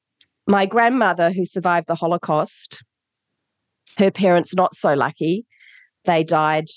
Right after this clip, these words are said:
uh, in the gas chambers. Uh, she survived miraculously, uh, had so many close shaves. And after World War Two, and after, uh, she actually went into hiding in Holland for quite some time and settled in,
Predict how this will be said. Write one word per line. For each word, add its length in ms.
uh, 240
in 480
the 80
gas 260
chambers. 720
Uh, 180
she 580
survived 800
miraculously, 1000
uh, 200
had 180
so 220
many 200
close 460
shaves. 760
And 400
after 800
World 280
War 160
Two, 480
and 220
after, 720
uh, 140
she 180
actually 220
went 180
into 160
hiding 460
in 100
Holland 380
for 80
quite 260
some 180
time 380
and 160
settled 380
in, 260